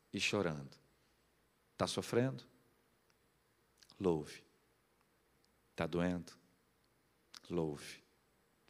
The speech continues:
Com muito louvor. O Salmo de número quarenta e seis. Salmo de número quarenta e seis. O Senhor é o nosso refúgio e nossa fortaleza.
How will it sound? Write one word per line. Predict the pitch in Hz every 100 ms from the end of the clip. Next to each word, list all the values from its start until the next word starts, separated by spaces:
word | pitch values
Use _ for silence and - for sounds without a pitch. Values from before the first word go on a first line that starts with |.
| -
Com | 92
muito | 82 80 98 110 110 107 107 - _ _ _ _ -
louvor. | 95 90 82 85 - - - _ _ _ - - - - -
O |
Salmo | 139 214 202 202
de | 175
número | 175 175 180
quarenta | - 151 156 151
e | 143
seis. | - - 110 78 - - - - - - - - - - -
Salmo | - - 165 160 160 151
de | 127
número | 135 139 127
quarenta | 127 120 117 117 117
e | 104
seis. | - 92 78 73 - - - - - - _ - - _ - -
O | 113
Senhor | - 135 131 139
é |
o | 127
nosso | 120 131 127 - 104 85 -
refúgio | 90 110 - - 143 113
e | 104
nossa | 110 110 107
fortaleza. | - 107 - 104 90 107 107 90 85